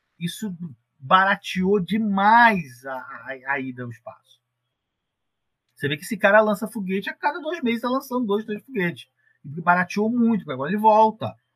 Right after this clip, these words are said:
A, toda a parte de motor, de eletrônica, do dispositivo, volta, eu reabaste-, eu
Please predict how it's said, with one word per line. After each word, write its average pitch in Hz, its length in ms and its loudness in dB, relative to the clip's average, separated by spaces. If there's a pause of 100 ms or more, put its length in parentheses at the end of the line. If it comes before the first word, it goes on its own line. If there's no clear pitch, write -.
(100)
A, 117 80 -8 (120)
toda 214 180 0
a 220 40 0
parte 180 260 2
de 190 100 -4
motor, 180 640 -2
de 165 80 -8
eletrônica, 175 1080 0 (300)
do 156 260 -18
dispositivo, 180 600 -8
volta, 214 400 6
eu 202 60 2
reabaste-, 180 460 0
eu 139 180 -12